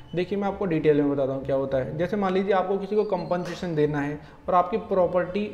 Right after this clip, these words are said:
इतनी नहीं है कि सामने वाले को claim आप पूरा दे सकते हो, तो court क्या करता है कि आपकी सारी property को वो जब्त कर सकता है, stay कर सकता है और उसको पेमेंट कर सकता है सामने वाले को जिसको पे करना है।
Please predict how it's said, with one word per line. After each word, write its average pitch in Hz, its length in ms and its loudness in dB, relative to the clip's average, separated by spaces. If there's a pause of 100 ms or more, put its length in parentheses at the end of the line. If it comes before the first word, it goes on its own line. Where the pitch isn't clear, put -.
इतनी 190 280 -4
नहीं 175 300 -4
है 190 200 -6
कि 196 140 -8
सामने 180 380 -2
वाले 175 240 0
को 185 120 -2
claim 175 360 -2
आप 165 200 0
पूरा 160 200 4
दे 139 200 2
सकते 143 320 -4
हो, 139 160 2 (340)
तो 220 100 2
court 196 420 2
क्या 208 140 2
करता 190 300 -2
है 180 180 -2
कि 220 200 -4 (340)
आपकी 165 340 0
सारी 175 340 -2
property 180 420 -2
को 180 100 -4
वो 185 140 0
जब्त 160 300 -2
कर 185 140 -2
सकता 180 320 -4
है, 190 220 0
stay 185 300 -4
कर 160 200 -2
सकता 165 300 -4
है 175 160 -2
और 185 140 -2
उसको 190 220 -4
पेमेंट 175 340 -2
कर 190 120 0
सकता 180 120 0
है 180 100 -4
सामने 170 280 -4
वाले 165 140 0
को 165 60 -4
जिसको 170 240 -4
पे 156 200 0
करना 143 260 2
है। 143 160 0